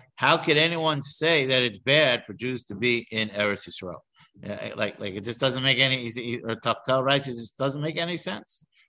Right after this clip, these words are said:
to say such a thing." So, so Lo Yadati Es Hashem is this idea that, that, uh, you know, I'm gonna make believe that, that I have no connection to the Torah, to Am Yisrael, what, what they like, what, uh, religious Zionists like to say,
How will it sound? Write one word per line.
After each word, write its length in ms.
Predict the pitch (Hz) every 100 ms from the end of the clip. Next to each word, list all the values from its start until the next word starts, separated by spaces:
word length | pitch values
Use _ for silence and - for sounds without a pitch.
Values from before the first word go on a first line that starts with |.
| _
to 80 | 127
say 240 | 151 175
such 260 | 160 127 -
a 60 |
thing." 200 | - 90 - - - _
So, 360 | - 143 143 113 -
so 200 | - -
Lo 200 | 135 160
Yadati 680 | 196 180 143 160 170 - 151
Es 160 | 143 -
Hashem 460 | 123 - 170 160 139
is 120 | 117
this 200 | 135 -
idea 520 | 123 113 185 190 127 - - _
that, 380 | 131 131 131 123
that, 300 | 135 127 120
uh, 140 | - - _
you 140 | 139
know, 120 | 143 143
I'm 180 | 156 165
gonna 180 | 170 156
make 280 | 170 185 -
believe 540 | 156 143 175 180 147 139 _ - _
that, 360 | 131 131 131 120
that 240 | 135 131
I 80 | 127
have 220 | 135 127
no 140 | 123
connection 600 | 120 - 120 127 127 123 110
to 120 | 117
the 100 | 110
Torah, 540 | - 143 143 127 120 113
to 100 | 107
Am 200 | 127 127
Yisrael, 420 | 117 - 110 104 - -
what, 200 | - 110
what 180 | 113 123
they 100 | 123
like, 260 | 120 131 131
what, 280 | 120 120 -
uh, 200 | 113 113
religious 400 | 107 113 123 113
Zionists 480 | 107 117 117 110 -
like 180 | 110 104
to 80 | 104
say, 360 | - 123 113